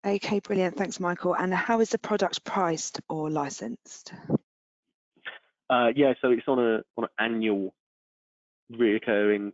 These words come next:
Speaker 2: basis. Um, so you've got a, a set fee, it's a managed service, um, and it lasts for a year. Unlimited assets, you register as many as you want, unlimited users, uh, and you get access to all of these sources and identify all of these risks, uh, that are out there.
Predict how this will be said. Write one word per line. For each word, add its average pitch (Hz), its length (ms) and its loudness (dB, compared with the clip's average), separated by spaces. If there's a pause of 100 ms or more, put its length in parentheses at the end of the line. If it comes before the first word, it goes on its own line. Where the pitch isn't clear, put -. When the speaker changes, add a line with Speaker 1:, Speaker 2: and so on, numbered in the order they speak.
Speaker 2:
basis. 117 320 -2 (340)
Um, 92 360 -2 (100)
so 101 80 2
you've 95 400 -4 (240)
got 87 120 2
a, 110 80 0 (220)
a - 120 -16
set - 200 0
fee, 95 340 4
it's - 100 -8
a 82 40 -4
managed 92 320 -2
service, 82 380 0 (500)
um, 85 360 -2 (120)
and 85 100 -2
it - 100 -4
lasts 85 220 -2
for 90 60 -2
a 87 40 -2
year. 92 380 2 (120)
Unlimited 101 500 -2 (140)
assets, - 300 -2 (120)
you - 80 -8
register 87 180 -2
as - 140 -8
many 90 140 -2
as 82 100 -4
you 95 60 -4
want, 113 260 0 (340)
unlimited 80 380 -4
users, 110 440 4 (480)
uh, 92 300 2
and 90 80 -2
you 87 60 -6
get - 200 -2
access 87 320 -6
to 87 60 -4
all 90 80 0
of 87 40 2
these 80 180 -2
sources 80 440 -4
and - 120 -16 (220)
identify 85 400 -4
all 82 140 -2
of 80 60 -4
these 80 200 -4
risks, 85 200 -4 (680)
uh, 85 120 2 (140)
that 82 100 0
are 90 100 2
out 87 200 0
there. 87 220 -4